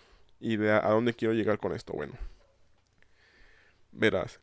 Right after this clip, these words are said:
esta investigación tenía la finalidad de recabar todos y cada uno de co-, de los comentarios que se hacían en torno a violencia de género a través de redes sociales, a través de noticias o cualquier tipo de plataforma en la cual un hombre tenga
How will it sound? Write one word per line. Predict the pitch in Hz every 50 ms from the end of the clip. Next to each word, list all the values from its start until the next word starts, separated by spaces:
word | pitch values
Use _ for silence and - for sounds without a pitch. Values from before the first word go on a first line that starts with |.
| _ -
esta | - 147 - - - 165 160 156 -
investigación | 120 117 117 113 - - 113 113 113 - 139 135
tenía | - 123 123 123
la | 135
finalidad | 139 - 120 107 104 104 101 98 113 117
de | 117 120 117
recabar | 110 110 110 - - 104 110 120 131 143
todos | - - 135 135 143 139 -
y | - 117
cada | - - 123 127 131
uno | 127 127 131 131 131 139 135 -
de | 127 - -
co-, | - - 92 -
de | - 107
los | 107 107
comentarios | - - 110 107 113 113 - 131 131 135 139 135 -
que | - 113
se | - 123 117
hacían | 110 123 123 131 -
en | - 113 113 110
torno | - 113 113 123 123 110 107
a | 110
violencia | 107 104 104 107 107 120 - 139 113
de | 117
género | - - 117 113 117 113 123 107
a | 107
través | - - 104 107 110 113
de | 113 107
redes | 117 117 117 -
sociales, | 120 - 135 131 127 127 131 - -
a | - 104
través | - 104 98 107 110
de | 117 117
noticias | 117 117 - - 131 127 - 139 135 139 - _ _ - - - - - - - -
o | 107 113
cualquier | - 123 - - 143 143
tipo | 147 143 151 139
de | 135
plataforma | 131 117 110 117 113 117 117 120 135 131 120
en | 110
la | 110 107
cual | - - 117 117
un | - 123 120
hombre | 117 117 120 113
tenga | - - 113 117 117 117 113 117